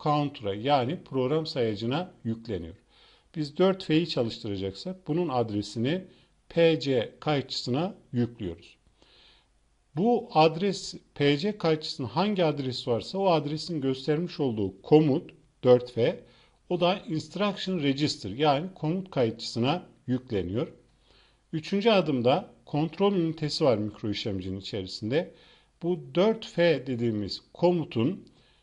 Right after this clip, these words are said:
e, kodlarını çözerek buna uygun elektronik sinyaller üretip ilgili birimlere gönderiyor. Bu komutun çalışması demek oluyor.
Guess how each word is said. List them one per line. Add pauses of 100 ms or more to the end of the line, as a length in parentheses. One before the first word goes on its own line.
(200)
e, (300)
kodlarını
çözerek (220)
buna
uygun
elektronik
sinyaller
üretip (180)
ilgili
birimlere (160)
gönderiyor. (800)
Bu
komutun
çalışması
demek
oluyor.